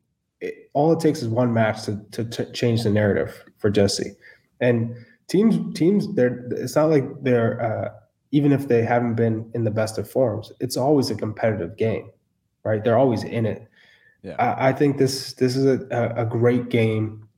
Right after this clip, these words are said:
Speaker 1: for our guys, in particular, Tyler Adams and Brendan Aronson, to see how they adapt with this Arsenal team who, who have been, for the most part, brilliant this year. So I, I'm really interested to see,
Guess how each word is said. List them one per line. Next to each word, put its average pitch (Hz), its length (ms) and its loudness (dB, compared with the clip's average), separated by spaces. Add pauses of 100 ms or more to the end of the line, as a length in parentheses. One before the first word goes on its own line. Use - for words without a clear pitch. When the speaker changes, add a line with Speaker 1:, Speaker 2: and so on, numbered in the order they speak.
(100)
Speaker 1:
for 110 500 2
our 131 180 4
guys, 104 380 2
in 104 100 0
particular, 104 400 0
Tyler 110 300 2
Adams 101 220 -2
and 101 100 -4
Brendan 104 240 0
Aronson, 113 400 2
to 101 80 -6
see 113 180 -2
how 110 200 0
they 110 400 2
adapt 110 580 0 (340)
with 113 140 -2
this 107 160 -2
Arsenal 107 340 0
team 101 300 -6
who, 104 280 -4 (680)
who 139 80 0
have 123 100 2
been, 117 420 0 (300)
for 139 120 0
the 120 60 4
most 135 220 2
part, 101 240 2
brilliant 123 380 2
this 98 200 -2
year. - 340 -4 (120)
So 117 200 -2
I, 131 340 -2
I'm 135 160 0
really 139 200 0
interested 123 440 -4
to 110 80 -4
see, 110 440 -4